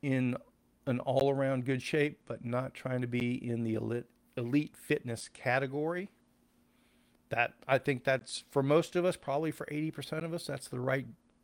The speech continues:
goal to be shooting for. Um, A, what is elite fitness? You know,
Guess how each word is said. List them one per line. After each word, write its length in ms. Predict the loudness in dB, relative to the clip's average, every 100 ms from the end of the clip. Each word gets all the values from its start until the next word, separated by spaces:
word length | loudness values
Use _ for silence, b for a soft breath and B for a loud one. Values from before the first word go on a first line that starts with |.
| 0
goal 260 | 4 6 4
to 80 |
be 140 | 0 -2
shooting 400 | -2 -4 -4 -6
for. 340 | -6 -6 -8 -12 -16 -10
Um, 400 | -8 -6 -6 -10 -14 b b b b b b b b b _ _ _ _
A, 340 | 10 10 10 6
what 260 | 6 6
is 180 | 6 2
elite 400 | 2 2 2 0 -10 _ -6
fitness? 720 | 0 0 0 -4 -4 -12 -16 _ _ _ _ _ _ _ _ _ _ _ _ _ _ _ -16
You 140 | -14
know, 100 | -12